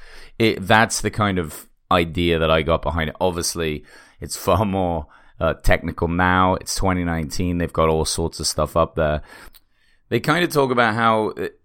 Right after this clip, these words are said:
really the focus is personalizing the fighter's training schedule, their diets, all sorts of things like this.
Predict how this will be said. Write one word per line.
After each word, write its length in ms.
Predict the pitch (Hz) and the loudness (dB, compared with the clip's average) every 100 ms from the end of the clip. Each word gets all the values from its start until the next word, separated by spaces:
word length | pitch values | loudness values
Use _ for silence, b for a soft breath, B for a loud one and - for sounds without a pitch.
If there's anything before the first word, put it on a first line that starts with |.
| - | -18
really 420 | 90 127 131 127 | -2 2 2 0
the 100 | 98 | -2
focus 460 | - 110 101 107 95 | 2 2 2 -2 -6
is 140 | 85 | -2
personalizing 1040 | - 104 101 104 104 101 101 98 98 101 | 2 2 2 -2 0 0 0 0 -2 -2
the 80 | 82 | -6
fighter's 500 | - 92 87 87 82 | -2 2 2 2 -2
training 540 | - 104 92 92 98 95 | -4 0 0 0 -2 -2
schedule, 840 | - - 95 92 104 117 135 b b b | -2 2 2 2 0 0 -2 b b b
their 100 | 85 | -4
diets, 760 | 76 95 87 95 101 98 - | -2 2 4 4 2 0 -2
all 140 | 92 90 | -4 -4
sorts 280 | - 87 - | -4 -6 -4
of 100 | - | -4
things 180 | 90 | -2
like 200 | 85 80 | 0 0
this. 380 | 80 82 82 - | 0 2 2 -2